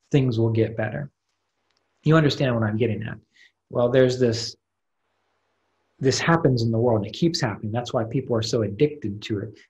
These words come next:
because it'll give you a little bit, and then it, it, it pulls you away again. So the repenting is like recognizing you're an addict.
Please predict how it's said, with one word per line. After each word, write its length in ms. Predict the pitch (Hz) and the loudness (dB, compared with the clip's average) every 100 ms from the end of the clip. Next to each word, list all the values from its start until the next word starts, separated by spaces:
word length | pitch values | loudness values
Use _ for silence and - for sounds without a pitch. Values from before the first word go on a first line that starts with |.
| - | -2
because 220 | 117 117 | 0 2
it'll 120 | 120 | 2
give 140 | 151 | 4
you 80 | 147 | 6
a 80 | 143 | 6
little 160 | 190 135 | 4 4
bit, 220 | 123 113 | 2 2
and 100 | 120 | 0
then 80 | 113 | -2
it, 160 | 113 - | -4 -8
it, 200 | 113 - - | -10 -12 -14
it 100 | 113 - | -14 -8
pulls 300 | - 131 117 | -2 0 2
you 160 | 113 110 | 2 2
away 340 | 113 113 104 | 2 0 -2
again. 380 | 113 127 131 135 _ _ _ _ _ _ _ _ _ _ _ - - _ | -6 -10 -10 -12 _ _ _ _ _ _ _ _ _ _ _ -20 -20 _
So 160 | - 127 | 2 2
the 100 | 123 | 2
repenting 640 | 117 117 170 180 127 113 | 0 0 0 0 -2 -2
is 300 | 113 117 110 | -2 -2 0
like 320 | 110 110 110 113 | 2 2 0 -2
recognizing 580 | 139 143 120 110 110 | -2 0 -2 -2 -2
you're 140 | 110 107 | -2 -4
an 60 | |
addict. 460 | 117 120 113 - - | -4 -4 -6 -12 -20